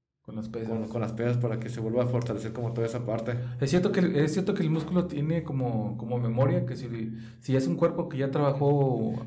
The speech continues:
Speaker 2: Sí.
Speaker 1: tiempo pesas.
Speaker 2: Mm, no sé muy bien así como la, la teoría en base a eso, pero, pues, sí, yo me he dado cuenta que sí, la, el músculo tiene así como la memoria de que cuan-, por ejemplo, tenías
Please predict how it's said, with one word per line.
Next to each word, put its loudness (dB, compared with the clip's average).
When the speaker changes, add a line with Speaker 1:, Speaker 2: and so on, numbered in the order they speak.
Speaker 2:
Sí. -4
Speaker 1:
tiempo 2
pesas. -2
Speaker 2:
Mm, -6
no -4
sé 0
muy 2
bien 4
así -2
como -2
la, 2
la 4
teoría 2
en 4
base 2
a 2
eso, 0
pero, 0
pues, 0
sí, -4
yo 0
me 0
he 2
dado 4
cuenta 0
que -2
sí, -2
la, 4
el 0
músculo -2
tiene -2
así 0
como 0
la 2
memoria 0
de 0
que -4
cuan-, -10
por -10
ejemplo, -6
tenías 2